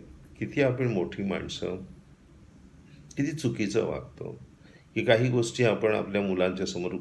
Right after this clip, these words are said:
बोलायला नाही पाहिजे. सासू सुनेचं हे अगम्य नातं, हे एक विश्वाला पडलेलं मोठं संकटच आहे किंवा विचारच आहे, की हे नातं निर्माण तरी कसं का हो झालं?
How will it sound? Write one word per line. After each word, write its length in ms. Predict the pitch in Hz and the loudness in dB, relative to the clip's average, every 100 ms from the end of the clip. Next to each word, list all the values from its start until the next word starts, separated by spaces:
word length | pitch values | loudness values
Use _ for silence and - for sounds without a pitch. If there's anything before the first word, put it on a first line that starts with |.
| - | -10
बोलायला 480 | - 87 80 78 92 | -4 0 0 0 0
नाही 160 | 101 71 | -4 -6
पाहिजे. 320 | 76 67 - - - - - - | -8 -8 -12 -16 -20 -20 -20 -12
सासू 380 | - 90 90 104 | 0 2 2 -2
सुनेचं 440 | 90 95 98 95 | 0 2 2 2
हे 140 | 95 98 | -2 2
अगम्य 540 | 92 82 92 104 98 | 2 2 0 2 2
नातं, 460 | 87 76 - 78 80 - - - - _ - | 0 -2 -4 -4 -6 -14 -20 -20 -20 _ 0
हे 200 | 113 123 | 4 6
एक 180 | 131 127 - - - - - 92 | 2 -4 -14 -20 -20 -20 -14 -8
विश्वाला 580 | 90 98 - 135 139 | -2 -2 6 8 8
पडलेलं 560 | 135 120 104 107 104 107 | 6 2 4 4 4 2
मोठं 360 | 104 85 - 95 | 0 -4 -2 -2
संकटच 680 | - 78 76 85 85 - | -2 -6 -2 -2 -2 -4
आहे 240 | 78 76 78 | -6 -6 -8
किंवा 240 | 90 85 | -6 -6
विचारच 560 | 82 71 85 82 78 - | -6 -2 -2 -2 -6 -12
आहे, 100 | 73 - - - - - | -14 -16 -20 -20 -20 0
की 80 | 151 | 2
हे 60 | |
नातं 380 | 170 147 151 180 | 6 4 4 4
निर्माण 440 | 135 113 151 190 190 | 6 6 6 4 4
तरी 200 | 151 135 | 2 0
कसं 320 | 78 - - | -4 -6 0
का 120 | 87 | 0
हो 240 | 82 82 | 0 -4
झालं? 340 | 73 78 76 | -8 -8 -8